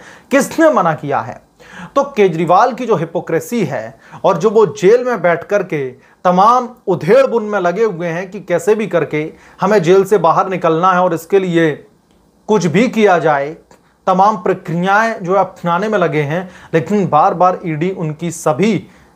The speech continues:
जो है, जो दांवपेच हैं दरअसल उनको फेल कर देती है। अब दोनों पक्षों की दलीलें सुन ली हैं।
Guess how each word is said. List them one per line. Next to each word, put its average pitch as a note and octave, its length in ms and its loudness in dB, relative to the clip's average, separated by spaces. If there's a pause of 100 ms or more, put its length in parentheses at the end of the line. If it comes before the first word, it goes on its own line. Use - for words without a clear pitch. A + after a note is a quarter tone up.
(100)
जो F3 140 4
है, F#3 400 2 (340)
जो D#3+ 140 -6
दांवपेच F3+ 640 2
हैं E3+ 100 -2
दरअसल D#3+ 360 -4 (380)
उनको F3 300 -2
फेल F#3+ 280 2
कर D3 160 -4
देती C3+ 300 -6
है। A2+ 220 -12 (200)
अब G3 260 0 (340)
दोनों B3 320 2
पक्षों A3 420 -2
की G#3+ 380 -8
दलीलें F3 380 -4
सुन F#3 220 -6
ली F#3+ 120 -2
हैं। G3+ 200 -4